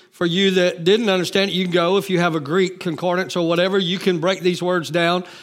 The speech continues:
and find this information too, uh, true. But the Greeks, uh, in the Greek, there's, there's more words for time than what we know. There's two words for, <laughs> for time. One of them is kairos,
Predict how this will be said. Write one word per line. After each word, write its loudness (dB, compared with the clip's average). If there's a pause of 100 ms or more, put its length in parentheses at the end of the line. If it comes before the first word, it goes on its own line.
(160)
and 0
find 2
this 2
information 0
too, 0
uh, 0
true. 2 (320)
But 2
the 2
Greeks, 0 (240)
uh, 4
in 2
the 2
Greek, 2
there's, 2 (360)
there's 0
more 2
words 2
for -2
time 2
than 0
what -2
we 4
know. 0 (720)
There's 2
two 4
words 2
for, 0
<laughs> -2
for 2
time. 2 (360)
One 4
of 4
them 0
is 2
kairos, 2